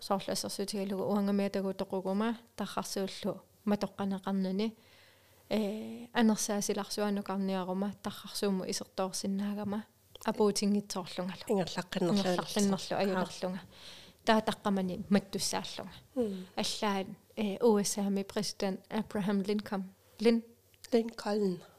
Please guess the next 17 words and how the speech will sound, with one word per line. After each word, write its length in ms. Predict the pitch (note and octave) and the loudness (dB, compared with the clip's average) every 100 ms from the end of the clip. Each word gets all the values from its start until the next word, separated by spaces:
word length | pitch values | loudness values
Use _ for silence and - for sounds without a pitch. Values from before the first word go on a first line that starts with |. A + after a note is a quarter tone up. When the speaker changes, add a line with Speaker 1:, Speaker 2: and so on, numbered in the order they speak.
| - - | -18 0
Speaker 1:
Линкольн. 920 | G3+ A#3 A3+ - - G#3 G3+ F#3 D#3+ D#3 - | 6 6 4 -2 -4 4 6 6 4 0 -2
<laughs> 240 | - - - | -16 -8 4
Тақуммат 600 | A3+ B3+ G#3+ F#3+ G#3 A3+ - _ _ - | 4 8 8 8 6 2 -10 _ _ -6
тахарсуутит 840 | G3 - G3+ - G3+ - G3 - - - _ | -6 -2 -2 2 0 2 -2 -2 -20 -20 _
The 140 | G#3 G3 | 0 4
White 240 | G3 F#3+ - | 2 2 -4
House. 400 | E3 D#3 - - - - _ _ - - | -4 -4 -4 -6 -8 -18 _ _ -20 -6
Президент 600 | G#3+ - G3 G3+ F#3+ - | -4 -4 -4 -4 -4 -6
иллорсуани. 720 | - - E3 - F#3+ G3 G#3 - - - | -6 -6 -2 -2 -2 -6 -8 -12 -20 -10
Тамаавимми 600 | A3+ A3 A3+ G#3+ G#3 G3 | -2 2 2 2 2 2
маторнеқарсималлут. 1160 | F3+ F3 E3+ D#3+ D#3 - - - F#3+ A3 F#3+ E3+ | 0 -4 -6 -6 -10 -8 -8 -8 -4 -2 -2 -4
Speaker 2:
Мм. 140 | E3+ - - - - _ - _ _ _ _ - | -8 -16 -20 -20 -20 _ -20 _ _ _ _ -6
Speaker 1:
Э, 100 | D4 G3+ F3+ - | -2 -2 -2 -6
анерсаасиларсуунақарниассаммат. 1700 | - G3+ F#3+ F#3 F#3+ F#3 F#3 - G3 G3 F#3 F#3+ F#3+ - - F#3+ - _ - | 0 0 0 -4 -4 -4 -6 -6 -6 -6 -6 -6 -6 -8 -10 -10 -12 _ -6
Speaker 2:
Мм. 380 | G#3+ G3 F3 E3+ - - - - | -2 0 -2 -6 -14 -20 -14 0
Speaker 1:
Тааваама 460 | G#3+ G#3 G3+ F#3+ | 4 6 6 4
арнаққуассаат. 920 | A3+ G3+ G3 G3 G3 F#3+ - - F3+ | 4 4 4 2 -2 0 -2 -4 -6